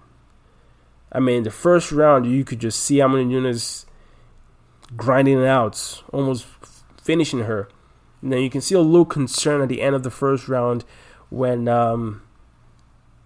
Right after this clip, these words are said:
she couldn't do it. And according to Juliana Pena, Amanda Nunes is strongest at the first round, and then it's downhill from there.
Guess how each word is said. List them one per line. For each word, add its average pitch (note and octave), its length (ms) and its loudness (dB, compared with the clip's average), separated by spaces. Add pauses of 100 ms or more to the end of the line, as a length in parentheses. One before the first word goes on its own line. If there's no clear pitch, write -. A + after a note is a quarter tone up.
(220)
she - 140 -14
couldn't C#3+ 300 0
do E3+ 160 8
it. - 160 0 (1600)
And C3+ 120 0
according G3 360 6
to D3+ 80 -2
Juliana F3+ 360 6
Pena, C3+ 640 2 (840)
Amanda D3 260 4
Nunes E3 400 4
is B2+ 400 -4 (100)
strongest E3 680 0 (240)
at C3 140 0
the C3+ 80 -2
first D3 400 -4
round, C3+ 320 2 (420)
and B2+ 140 -4
then B2 160 0
it's A#2 100 -4
downhill B2+ 500 0
from A2 180 -10
there. F#2+ 240 -10